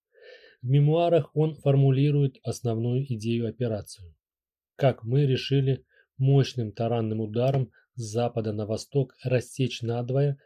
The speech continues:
окруженную группировку противника с попутным уничтожением ее отдельных частей". Наибольший интерес представляет мотивировка выбора именно этого направления. А.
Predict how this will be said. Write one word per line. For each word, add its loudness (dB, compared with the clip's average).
окруженную 0
группировку -6
противника -6
с -16
попутным 0
уничтожением 0
ее -2
отдельных -6
частей". -12
Наибольший 0
интерес -4
представляет -2
мотивировка -2
выбора 2
именно 0
этого -4
направления. -10
А. -2